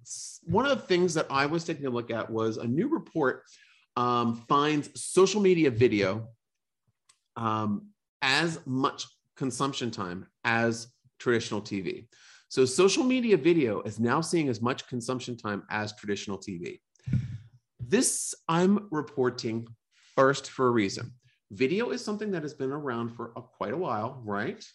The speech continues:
We understand that. And we've heard that it's very, very important. And then, uh-oh, here comes TikTok. All of a sudden, video is becoming more important. Uh, what are we gonna do? What are we gonna do? Look at this fact.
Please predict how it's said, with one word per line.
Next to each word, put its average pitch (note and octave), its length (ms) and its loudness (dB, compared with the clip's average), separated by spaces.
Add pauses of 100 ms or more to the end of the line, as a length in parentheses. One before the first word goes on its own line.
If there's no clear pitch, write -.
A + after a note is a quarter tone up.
We G#2+ 120 -8
understand A#2 540 -8
that. C#2 200 -14 (580)
And A2 380 -2
we've A#2+ 260 -6
heard C3+ 420 -2
that B2+ 260 -4
it's A#2 160 -8
very, G2+ 320 -4
very B2 260 0
important. C#3 800 -2
And A2+ 160 -2
then, A#2 240 0
uh-oh, C3 420 0
here A#2 160 -4
comes D3+ 240 -6
TikTok. B2+ 720 -4
All G2+ 100 -6
of A2 60 -4
a A#2+ 100 -8
sudden, C3 400 -6 (100)
video G2+ 300 -2
is G#2+ 80 -4
becoming B2+ 480 -10
more A#2 200 -6
important. B2+ 600 -6
Uh, B2+ 460 -4
what C3 100 -6
are B2+ 60 -6
we B2+ 80 -8
gonna C#3+ 180 -8
do? F#3 160 -4
What G3+ 60 -2
are F#3 60 -2
we F#3 40 -2
gonna F#3 180 -6
do? F#3+ 380 -2 (1800)
Look B2 200 -2
at C#3+ 140 -6
this A#2+ 200 -2
fact. - 520 -12